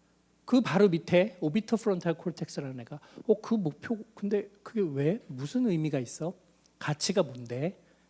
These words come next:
이걸 물어봅니다. 그리고 더 안쪽에 뉴클리어스 어큐멘스라는 곳에서는 "그거 하면 뭐가 좋은데? 네가 얻게 되는 기쁨이 뭐야?"를 물어봅니다.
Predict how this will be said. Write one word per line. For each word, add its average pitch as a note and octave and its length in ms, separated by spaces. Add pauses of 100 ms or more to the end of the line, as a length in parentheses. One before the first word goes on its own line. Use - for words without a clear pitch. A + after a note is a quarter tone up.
이걸 D3+ 240
물어봅니다. A2+ 580 (1300)
그리고 C#4 640
더 G3+ 140
안쪽에 F#3 720
뉴클리어스 F#3 560
어큐멘스라는 C#3+ 760
곳에서는 C#3 540 (800)
"그거 G3 260
하면 A#3 240
뭐가 E3 240
좋은데? D3 500 (440)
네가 F#3 180
얻게 E3+ 240
되는 F3+ 260
기쁨이 E3+ 440
뭐야?"를 B2 920
물어봅니다. A#2+ 600